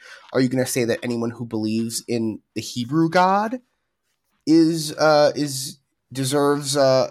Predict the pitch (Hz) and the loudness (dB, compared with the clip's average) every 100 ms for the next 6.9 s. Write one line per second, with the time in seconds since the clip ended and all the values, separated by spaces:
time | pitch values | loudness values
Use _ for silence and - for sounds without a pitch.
0 | - - 143 170 214 143 123 120 135 120 | -4 2 2 2 -2 -4 -4 0 0 0
1 | 117 131 123 113 113 120 113 101 98 113 | -4 -4 -2 -2 -2 -4 -4 -6 -6 -6
2 | 127 170 190 208 240 - - - 131 135 | -4 -2 2 2 0 -10 -20 -8 -2 0
3 | 135 135 127 120 120 120 123 120 117 110 | 0 0 -4 -2 0 0 0 -2 -2 -2
4 | 104 110 110 101 110 - 156 160 170 170 | -6 -4 -4 -2 -2 -2 -2 -2 0 -2
5 | 175 180 185 139 143 135 135 - 147 151 | 0 0 -2 -2 -2 -2 -2 -6 -6 -2
6 | 170 165 113 76 69 95 120 135 | 0 -2 -4 -10 -12 -8 -8 -6